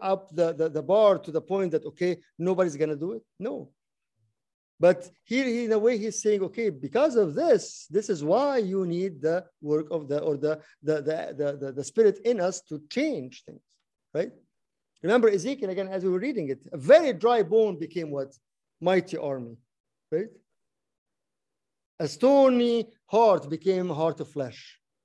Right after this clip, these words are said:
right? So,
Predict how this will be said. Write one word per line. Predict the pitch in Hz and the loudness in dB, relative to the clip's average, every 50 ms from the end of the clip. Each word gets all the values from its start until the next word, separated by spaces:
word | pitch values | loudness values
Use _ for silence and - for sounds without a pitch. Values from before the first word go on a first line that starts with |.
| _ _ _ _ _ _ _ _ _ _ - | _ _ _ _ _ _ _ _ _ _ -20
right? | 147 151 180 147 _ _ _ _ _ _ _ _ _ _ _ _ _ _ _ _ _ _ _ _ _ _ | -18 -18 -18 _ _ _ _ _ _ _ _ _ _ _ _ _ _ _ _ _ _ _ _ _ _ _
So, | _ - 185 185 175 180 - | _ 2 2 2 2 0 -4